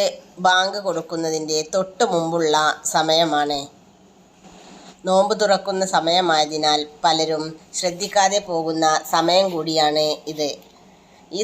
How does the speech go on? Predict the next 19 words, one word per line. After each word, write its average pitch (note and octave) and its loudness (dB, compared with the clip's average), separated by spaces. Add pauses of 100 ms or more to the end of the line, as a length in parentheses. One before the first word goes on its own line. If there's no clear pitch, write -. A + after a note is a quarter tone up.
സമയത്ത് D#3 2 (360)
എന്ത് F#3 -2 (100)
തന്നെ E3 2 (500)
ചോദിച്ചാലും E3 0 (200)
ഉടനടി E3+ 2 (180)
പ്രതിഫലം D#3+ -2 (200)
ലഭിക്കുന്നതാണ്. D#3 -2 (600)
അതുപോലെ D#3+ 0 (280)
രണ്ടാമത്തെ G3 2 (120)
സമയം D#3+ 0
എന്നത് D3+ -6 (580)
സുബഹി G3 -4
ബാങ്കിൻ്റെ D#3+ 0 (200)
തൊട്ട് F3+ -4
മുമ്പുള്ള D#3 -2 (380)
സമയമാണ്. D#3 -2 (1080)
ഈ - -4 (120)
രണ്ട് F#3 0
സമയങ്ങളും D#3 2